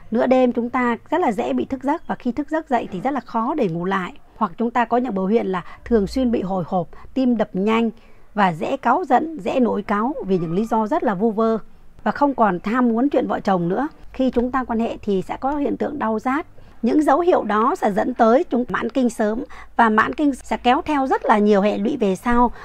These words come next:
gây ra rất là nhiều bệnh. Đó là chúng ta dễ bị bệnh loãng xương, cũng như là dễ bị bệnh tim và mất khả năng sinh sản, ảnh hưởng tới các bệnh về bàng quang, cũng như là các bệnh về mắt,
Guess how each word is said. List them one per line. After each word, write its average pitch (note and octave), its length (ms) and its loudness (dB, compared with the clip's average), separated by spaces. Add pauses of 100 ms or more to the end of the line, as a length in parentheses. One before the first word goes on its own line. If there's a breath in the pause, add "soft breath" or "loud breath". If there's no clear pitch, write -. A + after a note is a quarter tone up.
(140)
gây C4 180 6
ra B3+ 140 4
rất F4+ 120 4
là F#4+ 100 2
nhiều G3+ 220 2
bệnh. G3+ 240 0 (260 loud breath)
Đó A3 140 2
là C#4+ 100 2
chúng B3+ 200 0
ta C4 200 4
dễ C#4 240 4
bị D#4+ 140 4
bệnh A3 240 2
loãng C#4 180 -4
xương, C4 360 0 (280 loud breath)
cũng A#3+ 140 0
như C#4 100 2
là A#3+ 160 6
dễ C#4 240 2
bị D#4 120 4
bệnh A3+ 200 0
tim B3+ 420 6 (380 loud breath)
và G#3 100 0
mất A3+ 260 2
khả F#3 140 2
năng A#3+ 200 4
sinh B3+ 200 0
sản, G#3+ 280 0 (440)
ảnh G#3+ 160 2
hưởng E3+ 380 2
tới A3+ 120 0
các G#3 180 0
bệnh - 160 2
về G3 80 -2
bàng F#3 220 0
quang, A3+ 340 6 (240 loud breath)
cũng B3 160 0
như C#4 80 6
là A3 100 2
các D4 180 2
bệnh A#3+ 160 2
về F#3 160 -2
mắt, A#3 220 -2